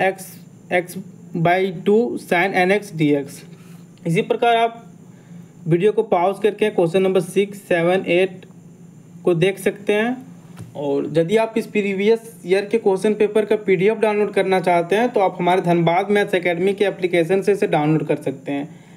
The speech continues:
Application का link आपको description में मिल जाएगा।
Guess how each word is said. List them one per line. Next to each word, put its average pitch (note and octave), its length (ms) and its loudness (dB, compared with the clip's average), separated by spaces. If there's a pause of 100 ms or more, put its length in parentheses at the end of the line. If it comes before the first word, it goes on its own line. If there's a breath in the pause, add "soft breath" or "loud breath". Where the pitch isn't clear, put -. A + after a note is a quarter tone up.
(140 loud breath)
Application G3 600 0
का A3+ 100 2
link A3+ 320 0
आपको G#3 260 0
description F3 560 -2
में F#3 120 2
मिल D3+ 220 2
जाएगा। C#3 400 -2